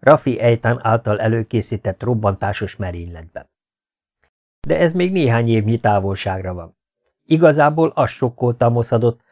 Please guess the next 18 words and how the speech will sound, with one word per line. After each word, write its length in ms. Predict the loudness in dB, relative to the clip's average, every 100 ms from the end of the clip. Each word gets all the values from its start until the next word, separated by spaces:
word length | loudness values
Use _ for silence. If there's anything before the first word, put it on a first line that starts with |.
| _
hogy 140 | -2 0
az 120 | 2
amerikaiak 760 | 0 0 0 2 2 2 0 -2
mindezek 480 | -2 0 0 -2
ellenére 540 | 0 2 2 0 -2 0
elfogadták 680 | -2 -2 -4 -4 -4 -6 -6
Salamehet, 640 | -4 -2 0 0 -2 -4 _ _ -14
aki 240 | -6 -2 4
hamarosan 580 | 4 4 2 2 0 0
rendszeres 520 | 0 0 -2 -2 -2
látogató 680 | -2 -2 -4 -4 -2 -2 -2
volt 240 | -4 -4
a 60 | -8
C 100 | -4
I 160 | -2
A 260 | -2 -2 -4
központjában, 840 | -4 -6 -6 -6 -4 -6 -6 -6 -6
Langleyben. 680 | -4 -4 -8 -10 -12 -16